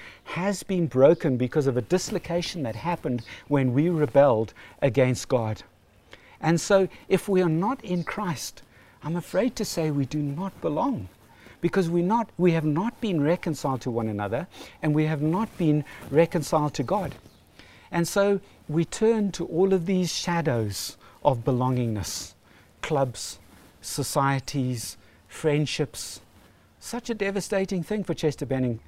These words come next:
Be-, Bennington, because he, he had belongingness in his friend with Chris Cornell, but Chris Cornell had died, taken his own life.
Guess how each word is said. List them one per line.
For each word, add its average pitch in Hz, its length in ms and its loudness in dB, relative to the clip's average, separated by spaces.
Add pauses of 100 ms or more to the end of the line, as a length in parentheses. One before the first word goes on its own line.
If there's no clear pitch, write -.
(520)
Be-, 156 140 4
Bennington, 151 480 0
because 131 340 -2
he, 175 240 -2 (260)
he 170 180 -4
had 185 300 -4
belongingness 190 680 0 (320)
in 175 160 2
his 180 180 2
friend 185 480 -2 (240)
with 143 200 0
Chris - 200 0
Cornell, 143 400 2
but 131 160 -2
Chris - 220 -6
Cornell 139 460 0 (240)
had 123 200 -6
died, 117 340 0
taken 131 300 -2
his 113 160 -2
own 123 200 0
life. 120 420 -2